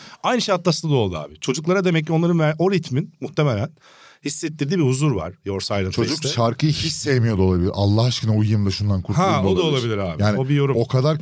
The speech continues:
Speaker 2: mu-, mutsuzdur ki belki şarkıdan.
Speaker 1: Olabilir.
Speaker 2: Devrelerini kapatmak zorunda hissediyor olabilir.
Speaker 1: Ya
Speaker 2: Ki
Speaker 1: düşün-
Speaker 2: iki tara-, iki,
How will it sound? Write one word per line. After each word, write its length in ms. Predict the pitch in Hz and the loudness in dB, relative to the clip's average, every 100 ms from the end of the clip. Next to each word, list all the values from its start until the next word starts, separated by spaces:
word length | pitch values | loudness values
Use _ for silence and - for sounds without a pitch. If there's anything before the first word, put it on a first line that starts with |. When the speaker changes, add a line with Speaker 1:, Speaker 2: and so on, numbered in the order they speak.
| - | -2
Speaker 2:
mu-, 200 | 120 131 | 0 2
mutsuzdur 520 | 120 - 143 131 175 | -2 -2 -2 0 -2
ki 160 | 151 127 | 0 0
belki 220 | 117 101 | 0 -2
şarkıdan. 500 | 120 110 117 127 151 | 0 0 2 0 0
Speaker 1:
Olabilir. 500 | 170 170 123 98 - - 98 | -2 -2 -2 -4 -8 -16 0
Speaker 2:
Devrelerini 480 | 120 117 127 139 | 2 4 2 0
kapatmak 440 | 143 123 123 131 120 | 0 0 0 0 -2
zorunda 240 | 113 101 | -2 -2
hissediyor 340 | 90 98 92 101 | -4 -2 0 2
olabilir. 160 | 151 170 | 0 -2
Speaker 1:
Ya 40 | |
Speaker 2:
Ki 0 | 180 | -2
Speaker 1:
düşün- 80 | 165 | -2
Speaker 2:
iki 100 | 151 | 0
tara-, 220 | 175 160 | 0 0
iki, 280 | 147 180 | -2 -6